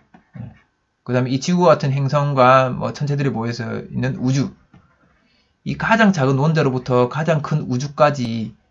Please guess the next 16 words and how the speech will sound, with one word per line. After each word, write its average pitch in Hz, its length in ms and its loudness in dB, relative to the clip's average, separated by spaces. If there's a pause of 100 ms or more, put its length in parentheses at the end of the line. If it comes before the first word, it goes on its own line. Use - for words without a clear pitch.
(120)
우주까지 123 420 -4
모든 160 520 2
이 127 260 -2
규칙들을 123 600 -4
찾아내고 127 500 -4
설명하려는 127 580 -4
것이 156 360 -6
바로 120 240 -14
과학입니다. 123 540 -14 (580)
어, 120 200 -14 (340)
궁극적인 190 440 2
목표는 123 380 -2
뭐냐면 127 500 -2 (320)
여기에 139 400 0
있는 131 340 0
모든 170 1080 0